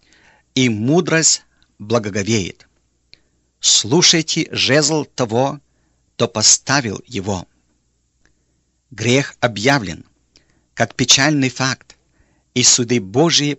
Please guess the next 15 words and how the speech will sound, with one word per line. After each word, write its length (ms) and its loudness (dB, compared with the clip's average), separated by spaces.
приблизились. 840 -6
Дальнейшие 840 2
стихи 640 0
открывают 800 0
полную 680 0
причину 720 -2
наступающего 1000 0
наказания. 680 -2
Насилие, 800 0
беззаконие, 1040 2
буйный 720 2
разгул 680 0
были 480 0
видны 520 -2
всюду. 500 -2